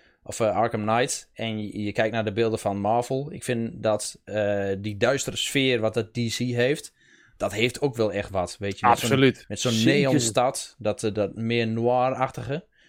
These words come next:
Speaker 1: Ja, ik,
Speaker 2: Absoluut.
Speaker 1: ik vind dat wel,
Speaker 2: Ja,
Speaker 1: dat
Speaker 2: maar
Speaker 1: trekt me ook wel echt aan, hoor.
Speaker 2: Je wil niet weten hoe blij ik was met überhaupt Rocksteady, die gewoon echt van Batman een of andere zieke fucking game heeft gemaakt. Ik was zo, ik was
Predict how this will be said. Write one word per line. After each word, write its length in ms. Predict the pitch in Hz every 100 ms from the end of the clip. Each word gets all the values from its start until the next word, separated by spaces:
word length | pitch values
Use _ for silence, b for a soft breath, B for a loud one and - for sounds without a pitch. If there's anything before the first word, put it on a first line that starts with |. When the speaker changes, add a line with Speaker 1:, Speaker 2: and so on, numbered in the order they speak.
| _ _ _ _
Speaker 1:
Ja, 280 | 95 90 98 104
ik, 40 | 107
Speaker 2:
Absoluut. 240 | 101 90
Speaker 1:
ik 100 | 101
vind 140 | 117
dat 160 | 110 110
wel, 180 | 117 120
Speaker 2:
Ja, 60 | 117
Speaker 1:
dat 80 |
Speaker 2:
maar 100 | 98 90
Speaker 1:
trekt 160 | 131
me 60 | 127
ook 100 | 131
wel 120 | 139
echt 140 | 139
aan, 180 | 147 113
hoor. 200 | 107 170 _ _ _
Speaker 2:
Je 100 | 131
wil 100 | 127
niet 80 | 127
weten 240 | 131 131
hoe 120 | 135 123
blij 280 | 127 123
ik 100 | 120
was 200 | 110 117
met 220 | - 110 117
überhaupt 400 | 117 107 107 101
Rocksteady, 420 | 110 107 113 101
die 180 | 101 95
gewoon 320 | 101 101 98
echt 220 | 87 -
van 200 | 110 107
Batman 320 | 107 104 104 98
een 140 | 107
of 60 | 110
andere 200 | 101 104
zieke 260 | 123 120
fucking 300 | - 98 104
game 120 | 101 104
heeft 120 | 98
gemaakt. 300 | 98 85 85
Ik 80 | -
was 300 | 101 - -
zo, 200 | 147 131
ik 100 | 131
was 300 | 117 -